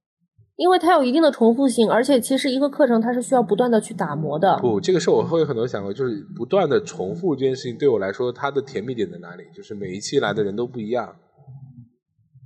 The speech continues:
Speaker 2: 你知道吗？
Speaker 1: 哦。
Speaker 2: 就是因为当时那个培训的课上面，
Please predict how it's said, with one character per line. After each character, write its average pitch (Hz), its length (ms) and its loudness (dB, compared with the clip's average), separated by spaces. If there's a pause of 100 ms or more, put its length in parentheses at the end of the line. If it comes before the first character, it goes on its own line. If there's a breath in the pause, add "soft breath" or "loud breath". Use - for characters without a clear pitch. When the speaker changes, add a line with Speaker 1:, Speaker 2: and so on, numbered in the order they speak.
(140)
Speaker 2:
你 - 60 -6
知 - 60 -10
道 - 100 -6
吗？ 160 220 -16
Speaker 1:
哦。 196 880 -6 (260)
Speaker 2:
就 185 140 -2
是 135 420 2 (360)
因 170 80 0
为 165 80 2
当 170 200 0
时 156 120 -6
那 160 100 -4
个 135 160 2
培 110 160 -10
训 151 140 -10
的 135 40 -6
课 - 200 -4
上 110 120 -2
面， 90 300 -10